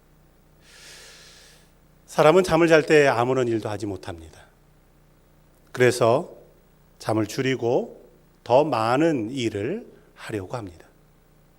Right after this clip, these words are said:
그러나 사람이 잠을 자는 동안 아무 일도 안 하는 것은 아니다라는 것입니다. 잠을 자는 시간에 몸의 장기들은 휴식을 취하고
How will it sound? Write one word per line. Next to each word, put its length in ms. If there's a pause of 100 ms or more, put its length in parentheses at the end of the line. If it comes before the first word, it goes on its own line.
(500)
그러나 880 (280)
사람이 360
잠을 260
자는 260
동안 600
아무 480
일도 400
안 180
하는 220
것은 460 (260)
아니다라는 720
것입니다. 480 (960)
잠을 260
자는 220
시간에 580 (760)
몸의 260
장기들은 840
휴식을 380
취하고 800